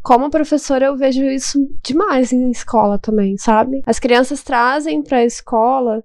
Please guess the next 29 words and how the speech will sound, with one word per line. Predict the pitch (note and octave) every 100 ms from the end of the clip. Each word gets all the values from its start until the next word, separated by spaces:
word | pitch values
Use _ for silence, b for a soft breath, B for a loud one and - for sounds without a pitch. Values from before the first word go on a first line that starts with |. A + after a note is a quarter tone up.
| _ _ -
todos | D4+ G4 F#4+ F4
os | F4 D#4 C#4
hábitos, | B3 B3 B3 B3 B3 - A#3+ A#3 A#3 - - -
to-, | C4+ C4+ C4 - -
tudo | D4 F4
que | F4
elas | D#4+ C4+ C#4
ouvem | C#4 C#4+ D4 C4 A#3+ B3 A#3+
os | A#3+
pais | - A#3+ A3+ A3+ - - - - -
falarem, | - A#3+ A#3 A3+ A3+
elas | A3 A3 G#3+
repetem, | B3+ - B3 B3+ A#3
elas | A3+ A#3
nem | F4+ C#5
sabem | A#4 F#4+ F#4
o |
que | -
estão | - F4
falando, | E4 F4+ B3+ G3+ G3+
elas | G3+ G#3
repetem. | C#4 - C4 G3+ - B3+ A3+
Então, | D4 D#4
repetem | F#4 D4+ C#4 C4+
comportamento, | C4 B3+ C4 G4+ E4 D4 D4
repetem | C4+ B3+ A3 A3 C4
falas, | - C4+ C4 A#3+ A#3 A#3
repetem | A#3 G#3+ G#3+ A#3
padrões. | B3 B3+ A#3+ A#3 A#3 A#3 A#3 -